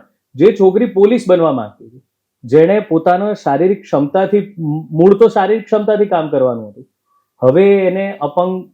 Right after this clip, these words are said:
જે થઈ ગઈ છે, દિવ્યાંગ થઈ ગઈ છે, તો એ નહીં કરી શકે.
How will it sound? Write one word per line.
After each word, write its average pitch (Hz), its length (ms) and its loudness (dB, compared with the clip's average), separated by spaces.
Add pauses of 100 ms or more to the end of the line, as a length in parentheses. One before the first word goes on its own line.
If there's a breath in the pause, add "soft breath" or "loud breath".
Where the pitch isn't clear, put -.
(140)
જે 143 220 -4
થઈ 160 240 0
ગઈ 165 160 2
છે, 131 120 -4
દિવ્યાંગ 143 400 -2
થઈ 160 180 0
ગઈ 135 180 -2
છે, 107 120 -12
તો 127 140 -8
એ 156 40 -8
નહીં 226 180 -2
કરી 220 200 2
શકે. 175 240 -4